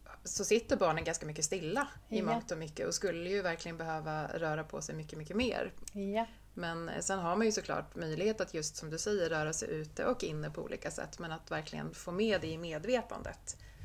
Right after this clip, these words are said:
Speaker 1: på ett annat sätt, tror jag nog.
Speaker 2: Jag tror det är precis det som du säger, att få det in i medvetandet.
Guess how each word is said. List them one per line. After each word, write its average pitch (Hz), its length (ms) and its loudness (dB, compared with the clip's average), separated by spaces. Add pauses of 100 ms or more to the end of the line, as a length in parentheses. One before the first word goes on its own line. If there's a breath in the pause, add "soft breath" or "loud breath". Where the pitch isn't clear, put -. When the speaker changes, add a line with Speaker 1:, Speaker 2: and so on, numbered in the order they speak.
(260 loud breath)
Speaker 1:
på 160 60 -2
ett 156 80 -4
annat 147 260 -2
sätt, - 400 -6 (180)
tror - 160 -4
jag - 80 -4
nog. - 180 -10 (380)
Speaker 2:
Jag 214 140 6
tror 247 100 2
det 240 60 8
är 240 180 2
precis 254 500 2
det 202 100 2
som 208 160 2
du 214 100 0
säger, 226 400 4
att 190 80 -4
få - 140 0
det 208 80 0
in 214 160 2
i 214 40 2
medvetandet. 233 1040 2